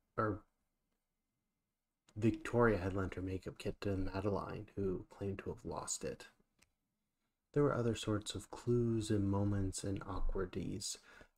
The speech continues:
during this party, and we left off with a sudden rain,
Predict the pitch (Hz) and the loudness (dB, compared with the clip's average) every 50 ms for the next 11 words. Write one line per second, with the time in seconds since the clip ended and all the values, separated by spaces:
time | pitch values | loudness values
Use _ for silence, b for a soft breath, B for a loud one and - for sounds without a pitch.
0 | _ - 104 92 87 87 90 90 82 - - - 95 98 107 117 120 127 123 117 | _ -2 0 0 2 0 -2 -2 -4 -4 -4 -2 -2 0 0 0 0 -2 -2 -2
1 | 110 117 120 117 113 113 117 117 - - - 117 107 117 120 117 - - - - | 0 0 0 2 2 2 2 2 0 -2 -2 0 0 0 -2 -4 -6 -10 -6 -2
2 | 104 101 87 82 - 107 101 98 - - - - - 98 104 110 110 107 104 101 | -2 0 0 0 0 0 0 0 -2 -4 -6 -4 -4 -2 0 2 2 2 2 2
3 | 95 95 95 104 110 107 - - 107 | 2 2 2 2 2 0 0 -2 -6